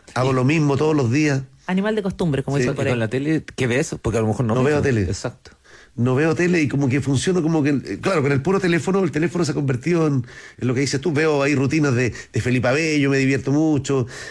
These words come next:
Speaker 1: de, de López, de este humorista también, que, que ahora le preguntan a la gente cosas. Es otro estilo, yo no lo hago, pero me divierte. Em, veo también resúmenes de noticias, me meto al A D N, qué está pasando,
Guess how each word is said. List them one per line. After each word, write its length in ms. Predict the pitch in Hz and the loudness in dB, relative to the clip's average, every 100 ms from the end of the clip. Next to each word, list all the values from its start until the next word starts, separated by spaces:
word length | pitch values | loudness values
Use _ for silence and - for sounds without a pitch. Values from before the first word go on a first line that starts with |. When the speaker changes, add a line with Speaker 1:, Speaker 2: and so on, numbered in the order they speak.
| - | -8
Speaker 1:
de, 560 | 113 123 123 117 113 110 | -2 0 2 2 2 0
de 120 | 113 | 0
López, 440 | 156 165 151 131 | 2 2 2 0
de 80 | 120 | 0
este 120 | 117 | 0
humorista 480 | 135 135 151 131 147 | 0 2 0 0 -2
también, 440 | 135 131 131 143 127 | 0 2 2 0 -2
que, 140 | 120 | -4
que 280 | - - 110 | -6 -8 -2
ahora 160 | 127 107 | -2 0
le 120 | 120 107 | -2 0
preguntan 320 | 117 123 123 | 0 0 0
a 20 | |
la 80 | 113 | 0
gente 300 | 139 131 135 | 0 -2 0
cosas. 560 | 170 170 147 139 139 - - - - | 0 2 0 0 -2 -4 -12 -20 -8
Es 120 | - | -2
otro 180 | 180 185 | 0 0
estilo, 400 | 180 247 156 160 | 0 2 2 2
yo 100 | 151 | 2
no 60 | 156 | 2
lo 140 | 165 | 2
hago, 240 | 156 139 | 2 0
pero 580 | 151 139 143 143 131 120 | 0 0 0 0 0 -2
me 140 | - 147 | -2 0
divierte. 600 | 160 202 151 101 156 - - - - - _ - | 2 2 0 0 -2 -4 -14 -20 -20 -20 _ -6
Em, 720 | 107 113 110 107 107 107 98 - - - | -2 0 0 0 -2 -2 -4 -6 -18 -12
veo 200 | 107 147 | -2 0
también 280 | 131 131 147 | 2 2 2
resúmenes 520 | 127 117 160 147 139 | 0 0 0 2 2
de 80 | 131 | 2
noticias, 440 | 135 151 175 131 143 | 2 0 0 0 0
me 60 | |
meto 180 | 139 135 | 2 2
al 80 | 131 | 2
A 60 | |
D 240 | 131 156 165 | 2 2 0
N, 140 | 147 | 0
qué 60 | 139 | 0
está 120 | 135 | -2
pasando, 640 | 131 - 160 151 139 143 143 | -2 0 0 2 2 0 -2